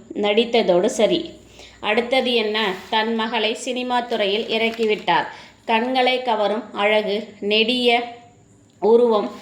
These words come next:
மயக்கும் விழிகள் என்று அன்றைய காலகட்டத்தில் உயரமான நடிகையாகவும் திகழ்ந்தவர் இந்த வைஜெயந்தி மாலா அவர்கள். பள்ளி பருவத்திலேயே கதாநாயகி ஆனார். பாலிவுட்டின் முன்னணி நடிகையாகவும்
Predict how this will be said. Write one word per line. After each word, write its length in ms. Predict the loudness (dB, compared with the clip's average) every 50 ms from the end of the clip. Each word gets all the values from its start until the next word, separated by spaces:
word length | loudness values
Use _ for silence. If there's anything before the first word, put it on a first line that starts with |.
| -18 -14 -6
மயக்கும் 540 | 0 2 4 4 4 2 2 -2 -4 0 2
விழிகள் 440 | 2 2 4 2 2 2 2 2 2
என்று 420 | 2 2 2 2 0 2 2 4 4 4 4 2 -2 -8 -14 -14 -6
அன்றைய 500 | -4 -2 0 2 2 2 4 4 4 2
காலகட்டத்தில் 1040 | 2 2 2 2 0 0 -2 -2 -2 0 0 0 -2 0 0 2 2 2 2 0 -2
உயரமான 880 | -2 0 2 2 2 2 2 0 -2 -2 -4 -2 -2 0 0 0 0 2
நடிகையாகவும் 960 | 2 2 2 2 2 0 0 0 2 2 2 2 0 0 -2 -2 -2 -4 -6 -8 -8 -2
திகழ்ந்தவர் 680 | 0 0 2 2 2 2 2 0 0 0 0 0 -2 -2 -4 -8 -16 -20 -12 -6
இந்த 380 | -4 -2 0 2 2 2 0 0 -4 -8 -4
வைஜெயந்தி 720 | -2 0 0 0 0 0 0 0 0 0 0 -2 -2 -4 -6 -6 -8 -4 -2
மாலா 320 | 0 2 2 2 2 0 0 -2
அவர்கள். 460 | -2 -2 0 -2 -2 -2 -2 -4 -4 -6 -10 -16 -20 -20 -10 _
பள்ளி 380 | -2 -2 -2 -2 -2 -2 -2 -2
பருவத்திலேயே 960 | 0 2 2 2 2 2 0 0 -2 -2 -2 0 2 2 2 2 2 0 0 -2 -4 -8
கதாநாயகி 840 | -6 -4 -2 2 2 2 2 2 0 0 0 0 0 -2 -2 -2 0
ஆனார். 420 | 0 0 0 0 0 0 0 -2 -4 -8 -16 -20 -20 -10 -2
பாலிவுட்டின் 800 | 0 2 2 2 2 0 -2 -2 -4 -4 -2 0 0 0 0 -2
முன்னணி 560 | -4 -4 -2 -2 0 0 0 2 2 0 0 -2 -4 -6 -10 -18 -14 _ -2
நடிகையாகவும் 1120 | 0 2 2 2 2 2 2 2 4 4 2 2 0 0 -2 -2 0 0 0 -2 -2